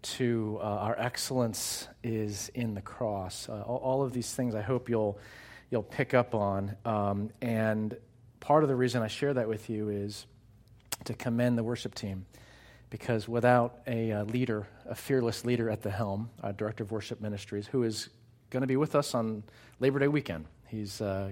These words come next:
coming from Arizona. Pray for his house to sell.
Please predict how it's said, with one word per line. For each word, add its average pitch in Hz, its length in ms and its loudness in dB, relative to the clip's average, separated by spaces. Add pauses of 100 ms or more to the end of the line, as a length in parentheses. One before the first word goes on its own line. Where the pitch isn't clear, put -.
coming 120 220 -2
from 101 360 -6
Arizona. 107 560 -4
Pray 117 180 -2
for 110 180 -6
his 101 200 -4
house 101 300 -2
to 95 100 -8
sell. 110 480 0